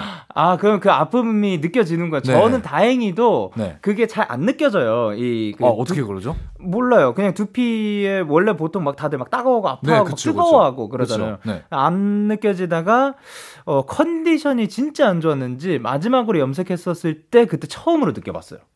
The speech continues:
Speaker 1: 그-,
Speaker 2: 아,
Speaker 1: 네.
Speaker 2: 느낌 진짜 싸하지 않아요?
Speaker 1: 와, 그때 뜨겁더라고요. 왜 다들 아파하는지 알겠더라고요.
Speaker 2: 네, 너무 아파요.
Speaker 1: 그걸 대여섯 번을.
Speaker 2: <laughs> 네.
Speaker 1: 이야, 어마어마합니다.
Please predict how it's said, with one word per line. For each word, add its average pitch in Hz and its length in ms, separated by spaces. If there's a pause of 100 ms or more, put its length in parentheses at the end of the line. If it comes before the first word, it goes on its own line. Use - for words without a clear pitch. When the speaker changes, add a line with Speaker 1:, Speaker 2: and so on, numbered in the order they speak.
(120)
Speaker 1:
그-, - 120
Speaker 2:
아, 120 280
Speaker 1:
네. 95 400
Speaker 2:
느낌 143 280
진짜 - 180
싸하지 202 440
않아요? 120 140
Speaker 1:
와, 110 260
그때 - 200
뜨겁더라고요. 98 640
왜 127 300
다들 104 260
아파하는지 120 420
알겠더라고요. 90 460
Speaker 2:
네, 95 80
너무 107 260
아파요. 87 320
Speaker 1:
그걸 127 240
대여섯 147 440
번을. 101 340
Speaker 2:
<laughs> - 200
네. 131 340
Speaker 1:
이야, - 80 (220)
어마어마합니다. 110 800